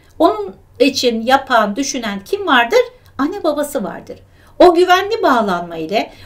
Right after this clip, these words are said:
o güven duygusu ile o çocuk geleceğini o manada düşünmez. Ee, dolayısıyla da rahattır yani.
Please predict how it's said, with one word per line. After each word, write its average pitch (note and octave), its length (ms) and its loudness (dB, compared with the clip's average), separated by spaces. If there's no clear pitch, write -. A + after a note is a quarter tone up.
o E4 180 8
güven F4 540 4
duygusu D4+ 520 -2
ile C4 260 4
o G#4+ 160 -2
çocuk F#4 440 -4
geleceğini C#4+ 720 4
o A4+ 260 2
manada E4 580 0
düşünmez. - 600 -8
Ee, G3+ 720 -2
dolayısıyla G4 760 6
da B3+ 80 4
rahattır A4 680 2
yani. - 400 -6